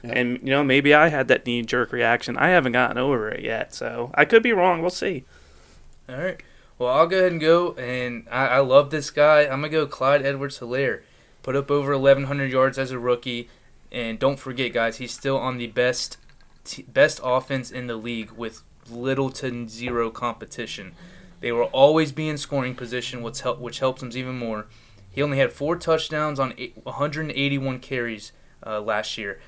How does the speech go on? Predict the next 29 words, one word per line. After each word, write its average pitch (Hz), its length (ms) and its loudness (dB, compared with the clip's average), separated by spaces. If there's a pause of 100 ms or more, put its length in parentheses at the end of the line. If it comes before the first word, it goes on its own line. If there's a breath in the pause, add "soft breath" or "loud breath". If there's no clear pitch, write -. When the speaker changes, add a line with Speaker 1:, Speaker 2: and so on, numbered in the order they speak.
(120 soft breath)
Speaker 3:
I 123 100 -4
see 117 220 -6
his 110 120 -10
carries 156 600 -2 (180)
skyrocketing 147 1040 4 (240 soft breath)
along 131 420 0
with 139 120 -4
the 147 80 -10
touchdowns. 110 720 -6 (240 soft breath)
I 123 100 -4
can 117 220 -12
easily 143 440 -4
see 135 240 -4
top - 300 0
five 117 260 0
for 117 140 -12
him. 117 180 -6 (200 soft breath)
If 127 140 -12
you 131 80 -4
get 147 160 -2
him 147 120 -2
as 135 180 0
your 127 80 -10
first 135 320 -2
running 127 240 -4
back, 127 380 2
awesome. 107 500 -4 (140)
Your 117 100 -12
second, 135 560 0